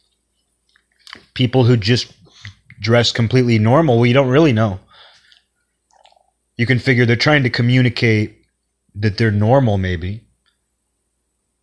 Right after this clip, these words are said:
But a lot of weird people do that on purpose. I'm already in the weeds here.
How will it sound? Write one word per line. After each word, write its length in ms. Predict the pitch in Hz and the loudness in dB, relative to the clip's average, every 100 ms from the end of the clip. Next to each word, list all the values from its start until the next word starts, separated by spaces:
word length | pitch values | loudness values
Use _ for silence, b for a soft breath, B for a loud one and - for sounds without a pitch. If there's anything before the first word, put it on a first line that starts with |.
| _ _ _ _ _ - | _ _ _ _ _ -4
But 140 | 113 | 2
a 40 | 127 | 4
lot 160 | 139 | 4
of 80 | 123 | 4
weird 260 | 120 139 139 | 2 2 0
people 260 | 117 110 | -2 0
do 160 | 98 107 | 0 0
that 140 | 104 | 0
on 120 | 95 92 | -2 -2
purpose. 600 | 120 117 95 - - - _ _ _ _ _ _ _ | -4 -4 -8 -10 -12 -18 _ _ _ _ _ _ _
I'm 60 | 110 | 0
already 260 | 117 101 98 | 0 2 -2
in 100 | 92 | -4
the 80 | |
weeds 300 | 87 95 87 | -4 -4 -4
here. 280 | - 95 95 | -4 -6 -8